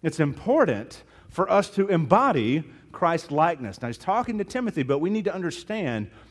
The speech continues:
this letter was not merely a personal letter to Timothy. I mean, it was that, so at the very least it is that. But it's also a letter meant to define how church is structured as a whole. So we should be, we should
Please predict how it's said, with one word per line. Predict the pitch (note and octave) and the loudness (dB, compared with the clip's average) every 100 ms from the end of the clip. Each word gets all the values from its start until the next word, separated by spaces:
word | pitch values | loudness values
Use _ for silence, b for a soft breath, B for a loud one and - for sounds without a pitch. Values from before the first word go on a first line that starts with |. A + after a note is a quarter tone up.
| B | B
this | B2+ G#3 B3 - | -2 -2 -2 -6
letter | E3+ G#3+ F3+ | 0 0 2
was | C#3+ A#2 | -2 -4
not | D#3+ C#3+ | -4 -4
merely | C#3+ D3+ G3+ G3 E3 | -2 2 2 2 0
a | |
personal | - F#3 F3 D3+ | -2 -6 -4 -4
letter | D3 D3+ | -2 -2
to | C3 | -4
Timothy. | G#2+ F3+ D#3+ C3 | -6 -6 -4 -4
I | A2+ | -4
mean, | G#2 | -4
it | G2+ G2 | -4 -2
was | F3 C4+ C3+ | 2 2 0
that, | G#2 E2+ A2+ B B | -4 -4 -8 B B
so | E3 | -4
at | |
the | D3 | -2
very | B2 F3 D3+ | 2 2 4
least | D#3+ E3 B2+ | 2 0 -4
it | - | -4
is | A2+ F#2 | -6 -2
that. | B2+ D#3 D#2+ D#2+ - - b b b b b | 2 2 0 -10 -20 -20 b b b b b
But | |
it's | D#3+ - | 0 2
also | C#4 D4 - F#3 | 4 4 4 4
a | |
letter | F3+ F#3 | 6 4
meant | D#3 E3 A3 A#3+ | 4 4 2 0
to | A3 | -2
define | D#3 - G#3 A3 C#3+ A2+ A2+ - B B | -2 0 -2 2 2 2 -2 -6 B B
how | - C#3+ | 0 0
church | C3 - F#3+ G3 E3+ | 0 2 2 2 -2
is | D3 | -10
structured | - F3 E3+ - D#3+ - | -6 -2 -2 0 -2 2
as | C#3+ C#3 | 2 2
a | A#2+ | 0
whole. | - A2+ E2 - - b b b b b | -4 -8 -8 -12 -20 b b b b b
So | D#3+ | 2
we | D3+ A3+ | 4 2
should | C4 B3 D#3+ | 0 -2 -2
be, | F#3+ G3 F3 D#3 D#3 | 0 2 0 -2 -6
we | F3+ G3 B3 | -8 -4 -4
should | A3+ D#3+ | -4 -10